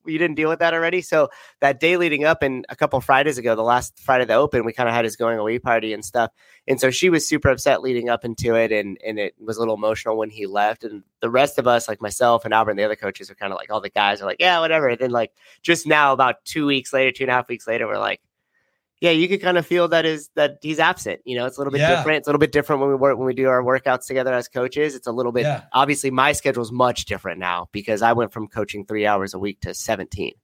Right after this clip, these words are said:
Speaker 2: No shit. Yeah, you're hardly around anymore. I miss you.
Speaker 1: Dude, it's been, yeah, I miss you too. It's been, it's been rough. You know how much, like,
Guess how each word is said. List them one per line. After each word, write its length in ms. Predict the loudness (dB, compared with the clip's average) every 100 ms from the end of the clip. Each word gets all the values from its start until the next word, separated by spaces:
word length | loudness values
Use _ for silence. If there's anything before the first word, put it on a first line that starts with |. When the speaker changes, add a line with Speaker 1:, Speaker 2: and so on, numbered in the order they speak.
| _ _ _ _ -8
Speaker 2:
No 120 | -4
shit. 340 | -2 0 -2
Yeah, 120 | 0 0
you're 200 | 2 2
hardly 300 | 4 4 4
around 300 | 4 4 2
anymore. 280 | 0 0
I 60 | 0
miss 180 | 4 4
you. 200 | 4 2
Speaker 1:
Dude, 160 | -2 -2
it's 220 | -2 0
been, 460 | 0 0 -2 -10 -6
yeah, 220 | -2 0
I 60 | -2
miss 240 | -4 -6
you 80 | -8
too. 160 | -2
It's 200 | 0 0
been, 380 | 0 0 0 -6 -10
it's 160 | -10 -4
been 140 | -2
rough. 180 | 0 0
You 80 | 2
know 100 | 4
how 100 | 4
much, 360 | 0 -4 -4
like, 220 | -2 -2